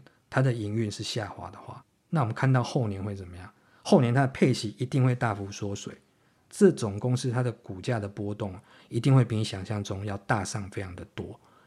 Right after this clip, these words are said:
因为这边的话，就是说我们不必特别去点名，大家可以注意一下景气循环股非常明显的公司，它可能你现在看它殖利率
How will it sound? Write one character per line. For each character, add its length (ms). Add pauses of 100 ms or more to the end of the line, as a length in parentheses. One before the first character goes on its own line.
(120)
因 120
为 60
这 140
边 200
的 120
话， 160
就 140
是 40
说 100
我 160
们 120
不 160
必 120
特 120
别 140
去 120
点 220
名， 200 (260)
大 120
家 40
可 80
以 60
注 240
意 60
一 20
下 280 (200)
景 180
气 160
循 240
环 240
股 220 (200)
非 80
常 140
明 180
显 200
的 100
公 200
司， 280 (340)
它 160
可 160
能 140
你 60
现 200
在 140
看 180
它 140
殖 300
利 120
率 240